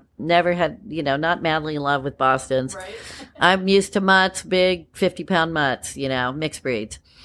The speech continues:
Speaker 1: Um, and so we go back a second time,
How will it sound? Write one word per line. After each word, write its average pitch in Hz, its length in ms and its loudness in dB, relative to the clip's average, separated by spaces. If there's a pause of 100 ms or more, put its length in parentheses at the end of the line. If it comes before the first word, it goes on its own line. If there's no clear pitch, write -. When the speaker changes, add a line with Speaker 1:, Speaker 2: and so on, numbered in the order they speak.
(220)
Speaker 1:
Um, 160 560 4 (640)
and 175 680 2
so 190 180 0
we 190 120 -2
go 185 140 4
back 185 240 2
a 185 60 -4
second 170 400 0
time, 95 480 -2